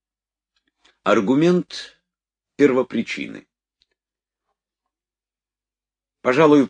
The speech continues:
проще и легче всего разобраться в аргументе первопричины. Приверженцы христианства утверждают,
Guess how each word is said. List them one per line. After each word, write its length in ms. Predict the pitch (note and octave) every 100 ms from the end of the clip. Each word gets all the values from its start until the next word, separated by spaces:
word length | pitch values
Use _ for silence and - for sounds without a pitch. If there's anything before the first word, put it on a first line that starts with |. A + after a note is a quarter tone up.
| -
проще 800 | B2 D3+ D#3+ - - C#3 A#2
и 40 | F2+
легче 460 | F2 C3 - -
всего 540 | A2+ - G#2+ G2 C3 C#3+ _ _ _ _ _
разобраться 720 | - G2+ F#2+ F#2 F2 C3 - G#2+
в 80 |
аргументе 640 | F#2+ E2 D#2 G2 G#2 F#2+ F2 -
первопричины. 880 | E2 E2+ F2 D2+ C#2+ - A1+ G1+ - _ _ _ _ _ _ _ _ _ _
Приверженцы 720 | - D#3 F3+ G#3+ F3 D#3+ - C#3+
христианства 880 | A2 A2+ - F2+ E2+ D#2 - F#2+
утверждают, 920 | G#2 E3+ F3+ D3+ A2 C#2 D2+ C#2 C2